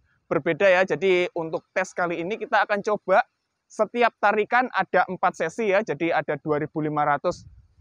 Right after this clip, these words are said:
P S I, dua ribu P S I, seribu lima ratus P S I, dan seribu P S I ya. Jadi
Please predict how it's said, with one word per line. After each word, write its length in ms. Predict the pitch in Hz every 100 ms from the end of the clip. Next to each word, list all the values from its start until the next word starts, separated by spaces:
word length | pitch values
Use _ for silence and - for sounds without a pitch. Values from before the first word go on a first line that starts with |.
| - -
P 160 | 180
S 160 | 175 -
I, 240 | 240 285 330 - - -
dua 160 | 196 190
ribu 240 | 196 - 190
P 80 | 202
S 160 | 185 -
I, 240 | 262 277 285 - - -
seribu 400 | - 226 220 214
lima 220 | 202 202
ratus 260 | 202 190 202
P 160 | 208
S 160 | 185 -
I, 160 | 254 247
dan 260 | - 170 180
seribu 640 | - 165 156 - 170 165
P 40 | 165
S 240 | 151 151
I 160 | 196 170
ya. 80 | 160
Jadi 400 | 151 175 180